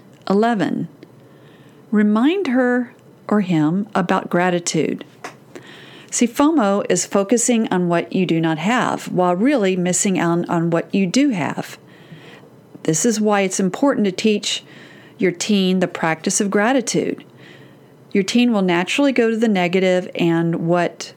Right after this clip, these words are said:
he or she is missing. Help them turn their focus to all the blessings that they do have. Have her quantify her time with friends, that she actually saw two of her friends last weekend and actually went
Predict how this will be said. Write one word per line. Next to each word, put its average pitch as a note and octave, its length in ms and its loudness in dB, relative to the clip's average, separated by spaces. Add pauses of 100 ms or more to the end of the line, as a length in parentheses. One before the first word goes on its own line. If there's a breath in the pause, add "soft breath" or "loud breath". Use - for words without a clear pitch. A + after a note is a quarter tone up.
he F3+ 220 -2
or G3 60 0
she F3 280 0
is E3+ 140 -2
missing. F3+ 540 -2 (720 loud breath)
Help B3+ 260 0
them C4+ 220 2
turn A#3+ 600 0
their A3 120 2
focus G3 500 -2
to - 220 -4
all G#3 220 2
the A#3+ 80 2
blessings F#3 680 -2 (280 loud breath)
that E3+ 160 -2
they E3+ 120 2
do A3 240 0
have. - 500 -6 (1200 loud breath)
Have D4+ 200 0
her G#4 80 2
quantify A#3+ 800 0
her E3+ 100 0
time D#3 340 0
with D3+ 180 -2
friends, - 720 -4
that F#3 220 0
she A3+ 480 0
actually G3+ 440 0
saw F3+ 280 0
two G3 220 0
of F#3+ 80 -6
her G3 100 0
friends E3 360 -2
last D#3+ 280 -2
weekend G3 460 0
and E3 480 0
actually - 340 -2
went F3 360 0